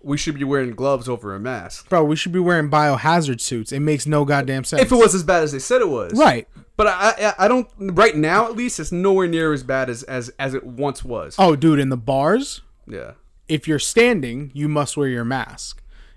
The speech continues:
Speaker 2: If you're sitting down, you could take off your
Speaker 1: I
Speaker 2: mask.
Speaker 1: can barely breathe in the bar as it is.
Speaker 2: Yeah.
Speaker 1: That's bullshit.
Speaker 2: If
Speaker 1: No,
Speaker 2: you're
Speaker 1: it's not
Speaker 2: at the
Speaker 1: happening.
Speaker 2: bar ordering a drink, you have to wear your mask.
Speaker 1: Yeah,
Speaker 2: But if
Speaker 1: whatever.
Speaker 2: you're sitting on a bar stool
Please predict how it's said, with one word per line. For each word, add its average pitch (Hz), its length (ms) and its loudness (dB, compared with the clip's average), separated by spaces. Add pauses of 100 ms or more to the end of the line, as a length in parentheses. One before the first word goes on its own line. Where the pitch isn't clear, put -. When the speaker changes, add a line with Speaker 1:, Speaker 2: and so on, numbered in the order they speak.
Speaker 2:
If 151 200 -4
you're 139 100 0
sitting 196 500 2
down, 127 680 2
you 135 120 -4
could 127 140 -8
take 139 160 0
off 123 180 -4
your 120 80 -6
Speaker 1:
I 110 40 -6
Speaker 2:
mask. - 100 -8
Speaker 1:
can 143 100 -2
barely 135 260 2
breathe 123 240 -2
in 127 60 -4
the 123 60 -4
bar 117 260 -2
as 110 120 -6
it 107 80 -8
is. 107 320 -8
Speaker 2:
Yeah. 151 180 -2 (240)
Speaker 1:
That's 120 140 -12
bullshit. 87 420 -14
Speaker 2:
If 156 140 -2
Speaker 1:
No, 143 60 -6
Speaker 2:
you're 170 80 6
Speaker 1:
it's - 120 -6
not 180 40 2 (120)
Speaker 2:
at 208 60 -10
the 208 60 4
Speaker 1:
happening. 160 60 -2
Speaker 2:
bar 180 280 6
ordering 170 420 4
a 143 80 0
drink, 143 580 0 (120)
you 143 140 -2
have 139 180 0
to - 80 -8
wear 131 140 -2
your 120 80 -6
mask. 110 460 -12 (120)
Speaker 1:
Yeah, 87 260 -18
Speaker 2:
But 123 120 -8
if 113 40 -2
Speaker 1:
whatever. 160 220 2
Speaker 2:
you're 151 80 -2
sitting 180 320 2
on 160 100 0
a 143 60 0
bar 156 320 4
stool 123 560 -2